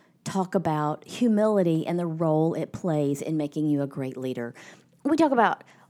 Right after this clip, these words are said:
organizational skills, effective communication, attention to detail, negotiation skills, problem-solving skills, and these are all widely recognized and valid traits of great project managers. Humility is often overlooked,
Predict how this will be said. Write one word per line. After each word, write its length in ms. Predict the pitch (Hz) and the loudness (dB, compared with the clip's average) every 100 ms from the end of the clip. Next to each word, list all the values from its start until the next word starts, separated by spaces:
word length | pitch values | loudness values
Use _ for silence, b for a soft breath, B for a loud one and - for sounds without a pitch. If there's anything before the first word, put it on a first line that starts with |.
| - | 0
organizational 640 | 196 185 185 285 285 262 | 2 2 2 2 2 0
skills, 480 | 247 247 226 214 202 | 2 2 4 4 2
effective 440 | 185 220 220 226 | -2 -2 0 -2
communication, 1000 | - 190 175 180 262 254 277 247 233 226 - | -2 -4 -4 -2 -2 -2 -2 -2 -2 -4 -8
attention 420 | - 202 180 170 | -4 -4 -2 -4
to 80 | 165 | -4
detail, 480 | 220 233 214 202 B B B | -4 0 0 0 B B B
negotiation 720 | 180 180 214 220 208 202 220 | 0 4 4 4 0 2 0
skills, 400 | 196 208 196 196 | 0 2 2 0
problem-solving 840 | - - 156 185 202 196 190 196 180 | -2 -4 0 0 0 -2 -4 -2 -4
skills, 340 | - 185 185 - | -2 -4 -4 -2
and 160 | 254 285 | 2 4
these 140 | 269 | 4
are 100 | 240 - | 0 0
all 340 | 220 247 240 | 2 2 2
widely 560 | 180 175 185 202 208 208 | 2 2 0 -2 -2 -2
recognized 840 | 175 156 - 190 185 175 180 180 - | 0 -2 -2 -4 -2 -2 -2 -4 -4
and 160 | 196 165 | -2 -2
valid 600 | 175 160 165 214 240 - | 0 0 0 0 -2 -4
traits 420 | - 147 - 226 | -2 -2 -2 -4
of 80 | 175 | -2
great 180 | 175 - | -2 -2
project 320 | 165 156 - | -4 -4 -4
managers. 680 | 143 151 185 233 247 240 B B B B _ _ _ _ _ - | -4 -2 -2 0 -2 -4 B B B B _ _ _ _ _ -20
Humility 880 | - - 233 233 240 262 262 254 - | -8 0 2 2 2 0 -2 -4 -6
is 160 | 196 - | -8 -6
often 360 | 156 156 160 | -10 -6 -6
overlooked, 680 | 147 143 139 135 135 _ | -4 -6 -8 -8 -10 _